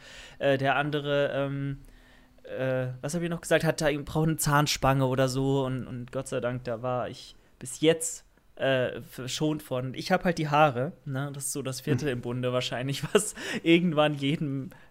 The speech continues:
Speaker 1: Mann oder jede Frau, gut, Frau vielleicht jetzt nicht, was Haare angeht, äh, in der Regel zumindest, äh,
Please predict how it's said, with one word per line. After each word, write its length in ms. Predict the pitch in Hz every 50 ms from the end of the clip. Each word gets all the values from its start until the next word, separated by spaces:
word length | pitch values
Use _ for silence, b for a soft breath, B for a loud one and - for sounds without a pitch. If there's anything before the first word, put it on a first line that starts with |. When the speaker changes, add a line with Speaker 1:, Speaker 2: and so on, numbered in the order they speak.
| - -
Speaker 1:
Mann 520 | 127 127 131 135 139 139 143 160 165 156
oder 180 | 147 135 143 143
jede 240 | 143 139 139 143 135
Frau, 540 | - - - 120 127 139 156 165 147 123 123
gut, 180 | - 120 -
Frau 240 | - - 127 123 123
vielleicht 300 | - - 113 117 117 -
jetzt 180 | 120 117 - -
nicht, 220 | 127 127 - -
was 120 | 131 -
Haare 260 | 135 131 135 131 135 117
angeht, 400 | 123 135 135 135 135 139 135 -
äh, 160 | 104 123 120
in 60 | 120
der 140 | 123 127 123
Regel 320 | 139 143 143 139 147 139
zumindest, 480 | 143 - 143 135 135 139 143 151 - - b b b b b b b b b b _
äh, 280 | - - 120 120 120 127